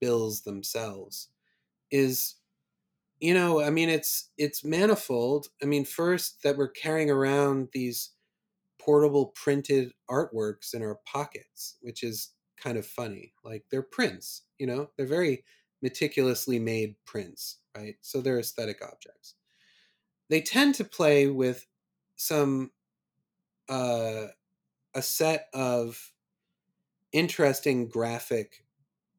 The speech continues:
questions, um, using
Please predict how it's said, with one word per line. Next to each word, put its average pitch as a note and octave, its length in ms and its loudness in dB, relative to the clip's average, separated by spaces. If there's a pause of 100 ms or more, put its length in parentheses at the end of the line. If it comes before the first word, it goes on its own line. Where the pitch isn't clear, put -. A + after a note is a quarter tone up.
(100)
questions, - 840 -6 (960)
um, A2+ 500 -4 (1200)
using B2+ 800 0